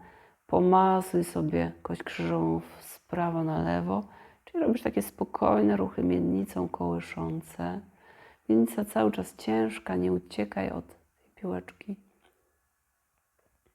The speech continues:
I kilka ruchów okrężnych po kości krzyżowej.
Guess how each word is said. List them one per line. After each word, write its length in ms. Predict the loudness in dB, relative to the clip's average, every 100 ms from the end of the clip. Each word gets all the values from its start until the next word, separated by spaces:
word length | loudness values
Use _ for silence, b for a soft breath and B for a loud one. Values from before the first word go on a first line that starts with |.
| _ _ B B B B B B
I 340 | 6 8 6
kilka 380 | 4 0 0 -2
ruchów 380 | -4 -4 -6 -6
okrężnych 1000 | -8 -8 -4 -2 -2 -2 -6 -8 -8 -10
po 240 | -10 -8
kości 440 | -6 -6 -6 -10 -18
krzyżowej. 920 | -16 -16 -14 -12 -12 -12 -16 -18 -20